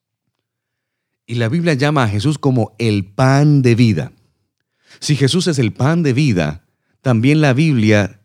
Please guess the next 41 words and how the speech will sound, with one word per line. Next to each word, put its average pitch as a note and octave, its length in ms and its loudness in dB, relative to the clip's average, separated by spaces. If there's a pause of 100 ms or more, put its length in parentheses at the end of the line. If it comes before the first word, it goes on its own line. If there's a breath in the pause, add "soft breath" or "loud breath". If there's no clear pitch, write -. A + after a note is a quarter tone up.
señala: G#2+ 800 -2 (480)
"A G2+ 160 -4
los F#2+ 220 -4
suyos C#3+ 500 -2
vino B2+ 440 2
y - 20 4
los G#2 140 2
suyos A2+ 420 2
no G#2+ 240 4
le G#2+ 140 4
recibieron", A2 640 0
refiriéndose G2+ 640 0
a G2+ 60 2
los F#2+ 120 0
judíos. D3 520 2 (340 soft breath)
Jesús A2+ 500 0
vino A#2 280 4
a G#2+ 40 4
los G#2+ 220 2
judíos C3+ 720 4
y A#2+ 80 -4
los G#2+ 280 0
judíos C#3 640 2 (300 soft breath)
no F#3+ 220 2
le D#3+ 120 2
recibieron, G#2 600 0
no D#3 120 2
le E3+ 120 2
aceptaron, F2+ 880 -2 (560)
no C#3 120 -2
lo C#3+ 180 2
aprobaron A2 760 -2
como F#2+ 220 0
el E2+ 80 -2
Mesías, E2+ 460 -2
sino G#2 240 -4
como E3 220 0
un G3 140 6
simple G#2+ 440 -2
profeta F2+ 420 -2
más. B1+ 340 -6